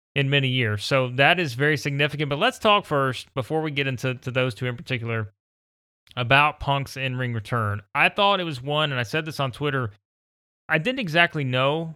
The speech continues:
what my expectations would be for this match. I think a lot of people, you know, you didn't expect Punk to, to come back just saying, "All right, I'm gonna come back," without any preparation <laughs> or anything. You know he's been preparing for this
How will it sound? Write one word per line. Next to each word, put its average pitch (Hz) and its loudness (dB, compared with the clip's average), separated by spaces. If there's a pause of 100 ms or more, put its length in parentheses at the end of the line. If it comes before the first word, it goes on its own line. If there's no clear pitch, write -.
(160)
what 143 0
my 139 -2
expectations 143 -4
would 143 -4
be 156 -4
for 165 -8
this 165 -6
match. 151 0
I 135 -4
think 175 -2
a 143 -8
lot 123 -4
of 151 -8
people, 165 -6
you 156 -10
know, 110 -4
you 175 -10
didn't 170 -6
expect 131 -4
Punk 131 -4
to, 123 -4
to 135 -2
come 139 2
back 123 6
just 123 -4
saying, 120 2
"All 127 2
right, 120 4
I'm 127 0
gonna 127 0
come 127 0
back," 120 6
without 113 2
any 143 -2
preparation 123 2
<laughs> - -6
or 127 2
anything. 139 0
You 185 -2
know 160 4
he's 135 0
been 135 -4
preparing 127 2
for 117 -4
this 113 2